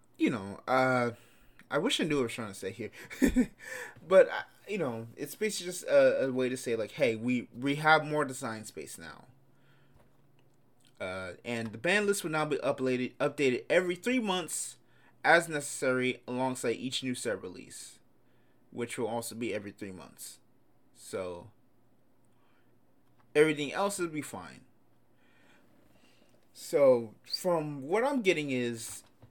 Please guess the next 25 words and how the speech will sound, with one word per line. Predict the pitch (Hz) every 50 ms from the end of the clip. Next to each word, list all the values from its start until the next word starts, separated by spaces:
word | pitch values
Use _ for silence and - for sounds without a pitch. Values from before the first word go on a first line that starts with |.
| _ _ _ -
from | - - - 156 151
what | 156 156
I'm | 160 156
seeing | 151 - - 170 165 165 156
is, | 107 120 143 139 139 131 120 - -
um, | 104 107 101 98 98 95 95 95 92 98 - _ _ _ _ _ _ _ _ _ _ _ _ _ _ _ - _ _ _ _ _ _ _ _ _ _ _ _ _ _ _ _
everything, | - 135 139 139 147 147 151 - 156 151 147 147 143 147 143 139 135 135 _ _ _ _ _ _ _ _ _ _ _ _ _ _ _ _ _ _ _ _ _ _ _ _ _ _ _ _ _ _ _ _ _ _ _ _ _ _ _ _ _ _ _ _ _ - _ _ _ _ _ _ _ - - - _ _ -
every, | 151 165 160 165 175 180 175
like, | 170 160 147 147 143 - - -
uh, | 104 107 101 95 92 92
Force | - - - - - 131 - 135 127
of | 127 123
Will | 123 123 120
player | 120 - 135 120 120 117
has | 113 107 107 -
honestly | 90 110 117 117 113 117
been | 107 117 110 110 104
like, | 98 98 90 - -
"Yeah, | - 151 156 156 151 160 156 156 - _ _ - - - - _ - -
we, | 135 147 151 147
we | 139 117 143 156 151
agree | 147 131 139 143 143
with | 139 139 127
this | 135 131 -
change." | - - 120 120 123 120 117 120 - - -